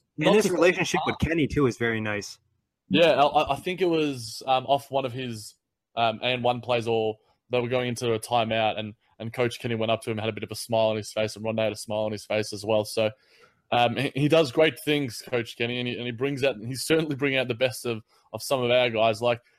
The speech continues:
Speaker 2: um, Joe, I mentioned last week how the Cavs could use Joe Harris. I'm on a, I'm on a bandwagon, Nick. I'm gonna start the trend of getting Joe Harris in a three-point contest. I'm gonna tweet literally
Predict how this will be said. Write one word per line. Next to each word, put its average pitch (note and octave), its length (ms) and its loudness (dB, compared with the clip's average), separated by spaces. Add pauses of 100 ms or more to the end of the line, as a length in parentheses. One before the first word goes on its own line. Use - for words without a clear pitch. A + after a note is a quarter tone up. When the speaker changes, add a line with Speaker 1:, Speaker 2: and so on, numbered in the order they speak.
(300)
Speaker 2:
um, B2+ 200 -10
Joe, D#3 360 4
I B2+ 80 2
mentioned C3+ 360 -4
last C3 280 2
week A#2 120 -10
how A2+ 260 2
the G#2+ 120 -14
Cavs C3 320 -2
could A#2+ 120 -8
use A#2+ 160 -4
Joe A2+ 160 -2
Harris. A#2 340 2
I'm C3+ 140 -2
on C3+ 120 4
a, B2 200 2 (560)
I'm C3+ 80 -2
on D#3 80 4
a D3 60 2
bandwagon, C#3 600 2
Nick. C3+ 140 -4
I'm C3+ 80 0
gonna C#3+ 220 -4
start C3+ 340 0
the B2+ 60 -4
trend C3+ 360 -4
of A#2 80 -6
getting B2+ 240 -4
Joe C3 220 2
Harris B2+ 320 -2
in B2 60 -6
a A#2 60 -4
three-point B2 600 -8
contest. C3+ 420 -4
I'm B2+ 80 -8
gonna C3 120 -4
tweet B2+ 340 -2
literally D3+ 600 0